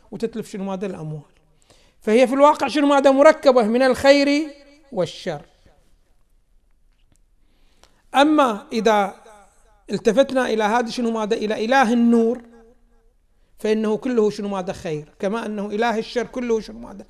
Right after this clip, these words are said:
شر. وبين الخير المحض وبين الشر المحض مراتب شنو ماذا مدموجة. يسألهم النبي صلى الله عليه وآله: الآن إحنا إذا قلنا بأنه شنو ماذا الخير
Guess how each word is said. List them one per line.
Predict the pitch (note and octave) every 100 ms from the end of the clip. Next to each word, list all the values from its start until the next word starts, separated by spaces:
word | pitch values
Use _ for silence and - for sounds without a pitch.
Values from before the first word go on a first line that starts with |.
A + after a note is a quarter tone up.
| _
شر. | - G#3 D3+ - _ - _ -
وبين | G#3 A3+ D#4+ C4+
الخير | G#3+ F3+ G#3 F#3+ - D4+ D#4
المحض | C#4+ A#3+ A3+ G3 G#3
وبين | G#3+ D4+ D4
الشر | - D4 E4 D#4+
المحض | D4+ D4+ D#4+ - - - _ _ G3+
مراتب | G#3+ C4+ D4+ D4+
شنو | C4+ C4+ B3
ماذا | B3+ B3 B3+
مدموجة. | A#3+ A3+ F#3+ A#3 A#3+ D#3 D#3+ - _ _ _ _ _ _ _ _ _ _ _ _ A3
يسألهم | G#3+ D4+ B3+ A3
النبي | G3 G#3+
صلى | F3 F3+ D#3+
الله | D#3 D3 D3+
عليه | C#3+ C#3
وآله: | D3+ - - _ -
الآن | A3 A3+ B3+ A3
إحنا | A#3
إذا | A3 G3+
قلنا | F#3+ G3+ G#3 E3
بأنه | F#3+ G#3 E3+ E3+ D#3+
شنو | F#3 E3+
ماذا | D#3+ D#3 F3+ G#3+
الخير | D3+ - G3+ A#3+